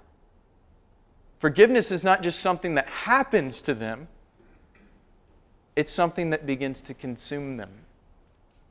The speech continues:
It becomes whole of what they are. So much of what we hear about,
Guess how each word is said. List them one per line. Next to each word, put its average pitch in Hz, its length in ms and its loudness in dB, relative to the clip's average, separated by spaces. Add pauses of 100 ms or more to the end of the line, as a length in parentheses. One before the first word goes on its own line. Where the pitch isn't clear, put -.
(1080)
It 143 140 -2
becomes 160 480 -2 (400)
whole 165 500 2
of 120 140 -6
what 147 180 0
they 123 220 -2
are. 117 480 -4 (1400)
So 160 320 0
much 185 360 -2
of 127 200 -2
what 139 160 0
we 135 140 -6
hear 151 340 -2
about, 113 380 -4